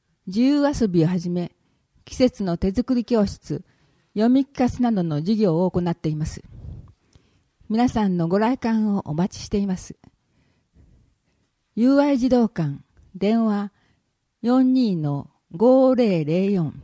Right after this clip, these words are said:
小学生と幼児、親子対象の春飾り。二月十四日水曜日と二十一日水曜日、十五時三十分から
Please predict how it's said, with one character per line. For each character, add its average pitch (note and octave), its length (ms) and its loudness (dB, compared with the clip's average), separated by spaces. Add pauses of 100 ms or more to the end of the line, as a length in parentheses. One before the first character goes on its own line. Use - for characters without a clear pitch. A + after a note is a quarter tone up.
(1500)
小 C#4 240 2
学 D4+ 200 2
生 F#3 280 0
と - 320 -6 (120)
幼 B3 280 6
児、 E3+ 180 -2
親 A3+ 240 0
子 - 140 -4
対 F#3 220 -4
象 F#3 220 -4
の E3 280 -6 (260)
春 A3+ 300 -4
飾 G3 260 -2
り。 - 140 -8 (1400)
二 G#3+ 100 0
月 A#3+ 560 0
十 A3+ 300 2
四 F#3+ 100 4
日 E3+ 340 -6
水 A#3+ 300 -2
曜 A#3+ 160 2
日 F3 120 -4
と D#3 220 -4 (520)
二 B3+ 160 6
十 A3+ 160 2
一 G3 240 -2
日 G3+ 520 -6
水 B3+ 340 0
曜 B3 200 4
日、 D3 220 -4 (1200)
十 B3 260 4
五 C4 140 6
時 G3 80 -4
三 A3 300 2
十 B3+ 120 0
分 - 280 -4
か D#3+ 120 -4
ら - 160 -8